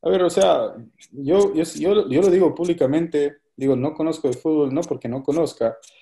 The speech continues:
sino porque considero que hay personas que tienen mucho más conocimiento que yo y que deberían estar a cargo de la parte deportiva, ¿no?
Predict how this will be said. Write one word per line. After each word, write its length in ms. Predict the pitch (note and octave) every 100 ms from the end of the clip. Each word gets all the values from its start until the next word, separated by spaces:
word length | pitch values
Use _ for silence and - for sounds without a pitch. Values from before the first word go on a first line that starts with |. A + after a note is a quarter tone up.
| _
sino 240 | - C3 C#3
porque 240 | C3 G#2+
considero 420 | A#2+ A#2+ D3 D3+
que 120 | C3+
hay 60 | C#3
personas 380 | C#3 C3+ D#3 -
que 80 | - -
tienen 220 | C#3+ B2
mucho 180 | C#3+ B2+
más 160 | C3+
conocimiento 520 | B2+ A#2 C3 C3+ C3+ -
que 80 | A2
yo 120 | D3
y 80 | C#3+
que 100 | A2+
deberían 360 | A2 B2+ B2+
estar 200 | A2+ C3
a 80 | B2
cargo 200 | - C#3
de 80 | A2+
la 100 | G#2
parte 260 | A#2+ A#2+ G#2
deportiva, 500 | - A#2+ - D3+ - _ _ _ _ _
¿no? 240 | C#3+ G#3